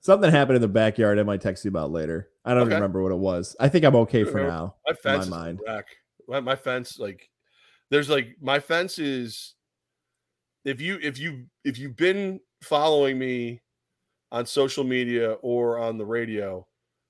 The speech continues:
Speaker 2: you know that, like, since I bought this house, one of the best things about it is it has this, like, really nice white P V C fence. Like, it's just, they're expensive, but they're really, really nice. They're worth it, especially if somebody else put it up, you don't have to pay for it. Um,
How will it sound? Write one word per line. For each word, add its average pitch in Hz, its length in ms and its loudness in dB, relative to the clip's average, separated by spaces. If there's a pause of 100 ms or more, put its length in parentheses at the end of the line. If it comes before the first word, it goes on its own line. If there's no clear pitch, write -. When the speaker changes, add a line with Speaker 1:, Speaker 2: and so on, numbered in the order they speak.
Speaker 2:
you 131 140 -6
know 135 180 4
that, 123 220 0
like, 107 180 -8
since 127 180 -6
I 117 100 -2
bought 120 280 -2
this 110 140 -8
house, 104 380 -12 (100)
one 139 180 -2
of 131 60 -2
the 117 60 -4
best 120 280 0
things 117 140 -10
about 131 260 -2
it 98 80 -8
is 98 100 -16
it 107 60 -10
has 101 140 -10
this, 104 160 -16
like, 92 120 -12
really 120 360 -6
nice 110 340 -6
white 110 420 0
P 120 200 -6
V 110 120 -6
C 104 240 -8
fence. 98 460 -10
Like, 92 160 -12
it's 113 120 -20
just, - 260 -12
they're 160 140 -2
expensive, 226 520 0
but 120 140 -2
they're 117 100 0
really, 143 320 4
really 127 160 6
nice. 151 220 6
They're 110 100 -2
worth 180 260 6
it, 107 140 0 (300)
especially 170 320 6
if 117 80 0
somebody 123 260 2
else 110 160 -2
put 117 140 -4
it 113 80 -2
up, 110 120 0
you 110 60 -8
don't 104 80 -6
have 92 100 -14
to 139 80 -2
pay 147 60 0
for 92 200 -12
it. - 800 -8
Um, 117 520 6